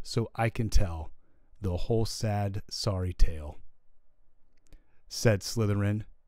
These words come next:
"We'll teach just those whose ancestry's purest."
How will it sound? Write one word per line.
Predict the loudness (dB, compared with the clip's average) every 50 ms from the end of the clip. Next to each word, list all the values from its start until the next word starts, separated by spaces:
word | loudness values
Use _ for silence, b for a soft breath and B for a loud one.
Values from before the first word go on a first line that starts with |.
| _ -20 -20 -20 _ -20 -20 -12 -2 2
"We'll | 4 4 4
teach | 4 2 2 2 2 2 2 0 -2 -8 -10
just | -6 0 2 2 2 2 0 -2 2
those | 4 6 6 6 4 0 -4 -8 -12 -6
whose | 0 2 2 2 0 -4 -8 -4
ancestry's | -2 0 0 0 0 0 0 0 0 0 -2 -4 -6 -6 -6
purest." | -10 -8 0 0 0 0 0 -2 -6 -6 0 2 2